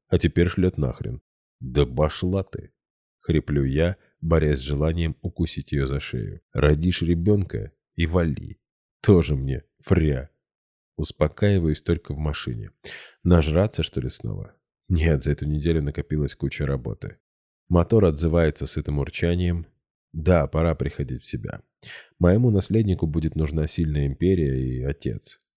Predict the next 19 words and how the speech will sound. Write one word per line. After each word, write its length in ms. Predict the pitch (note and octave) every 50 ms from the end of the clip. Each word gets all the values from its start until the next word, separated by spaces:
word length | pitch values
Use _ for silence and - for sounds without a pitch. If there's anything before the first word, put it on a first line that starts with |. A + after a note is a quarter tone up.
| _ _ _ _
Не 140 | G2 F#2+ F2
слюнявый 600 | - - E2+ E2+ E2 E2+ G#2 A#2+ A#2+ G2+ E2 D2+
идиот, 360 | C2+ D2+ D2+ C#2+ C#2 - -
пускающий 560 | C#2+ C#2 - - D#2+ C#2+ C2+ C2+ - C#2+ C#2+
слюни 340 | - - D2+ D#2 C#2+ C2+ C2+
по 180 | - - C#2+
среднестатистической 1120 | - - D2 D#2 C2+ C2+ C#2 - - D2 - - D#2 - - - - - C2+ - - - C#2+
бабе, 400 | C#2 C#2 C#2 B1+ C2+ C2+ - - - _ _ _ _ _
шкандыбающий 920 | - - - G2+ F2+ E2 D#2+ D2+ E2+ D2+ C#2+ D2+ D2 C#2+ C#2 - D2 D2
по 140 | - D#2 C#2+
тротуару 560 | - D2 D2 - - D#2 D2+ D2 C#2 C#2 C2+
в 60 | -
сторону 380 | - - D2+ D2 C#2+ C#2 C#2+ C#2+
автобусной 580 | C#2 - - D#2 C#2 C2+ D2 D2 - C2+ C2+
остановки. 680 | C2 - - D2+ D2+ D2 C2+ A#1+ - - - - - - _ _ _ _ _ _ _ _ _
Ему 220 | - C3+ C#3 D3
нужен 320 | C3+ B2 A2+ G2 G#2+ G2+ F#2+
будет 280 | F#2 F#2 F2+ F2 -
пример. 520 | - D#2 E2 D2 C#2+ C#2 C2+ A#1 - -